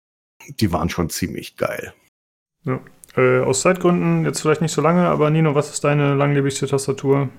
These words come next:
Speaker 2: Vielleicht, äh, Mecca und Rubber Dome einmal jeweils?
Speaker 1: Ähm, Mecca ist es tatsächlich die G neunhundertzehn Spectrum, die habe ich mir am Release Day gekauft. Die ist so vier Jahre alt.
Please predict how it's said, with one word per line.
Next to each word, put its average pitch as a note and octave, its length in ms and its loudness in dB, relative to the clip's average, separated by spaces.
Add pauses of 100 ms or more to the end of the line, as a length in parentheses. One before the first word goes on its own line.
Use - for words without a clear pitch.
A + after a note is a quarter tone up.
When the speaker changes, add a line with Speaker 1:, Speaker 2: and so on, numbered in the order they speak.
(160)
Speaker 2:
Vielleicht, C3 440 -4
äh, B2+ 200 -6
Mecca B2+ 340 0
und B2 240 -4
Rubber B2+ 220 -2
Dome B2+ 260 -4
einmal C3 220 -4
jeweils? C#3 480 -8 (580)
Speaker 1:
Ähm, G#2+ 1000 4 (1120)
Mecca A#2+ 540 4
ist A2 180 -2
es A#2 120 -4
tatsächlich A2 600 2
die A2 380 4
G A2+ 140 4
neunhundertzehn A2 880 2
Spectrum, A#2 500 2
die A2 80 4
habe A2 140 0
ich A2 100 -4
mir A2 140 4
am G#2+ 120 4
Release G#2+ 320 2
Day A2 200 2
gekauft. A#2+ 520 0 (500)
Die A#2 80 -2
ist - 100 -6
so G2+ 340 2 (240)
vier A#2+ 220 2
Jahre A2+ 300 4
alt. A2+ 280 0